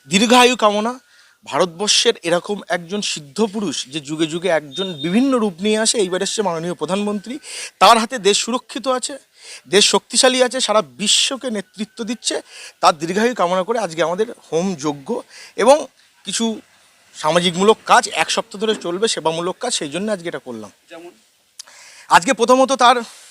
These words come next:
Speaker 1: হোম যজ্ঞ হলো, মিষ্টি বিতরণ হলো, আমাদের এরপরে বৃক্ষরোপণ আছে, তারপরে কিছু হসপিটালে কিছু দুস্থ অসুস্থ মানুষদের কিছু ফল বিতরণ আছে।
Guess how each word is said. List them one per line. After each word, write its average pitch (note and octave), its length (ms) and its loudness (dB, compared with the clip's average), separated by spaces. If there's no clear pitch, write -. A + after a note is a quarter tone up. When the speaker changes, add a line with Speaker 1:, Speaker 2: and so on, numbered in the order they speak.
Speaker 1:
হোম E3+ 160 -2
যজ্ঞ G3+ 240 2
হলো, A#3+ 140 2
মিষ্টি F#3 280 -2
বিতরণ G#3 340 4
হলো, A3+ 180 0
আমাদের G3+ 260 4
এরপরে G#3 360 2
বৃক্ষরোপণ G#3 520 2
আছে, A3 200 2
তারপরে F#3+ 640 2
কিছু A#3 220 -2
হসপিটালে G#3+ 460 -2
কিছু G#3 220 -8
দুস্থ E3+ 340 -8
অসুস্থ G#3 520 -4
মানুষদের F3+ 500 -2
কিছু F3+ 160 -12
ফল D#3 280 -2
বিতরণ F3 360 -4
আছে। F#3+ 200 -8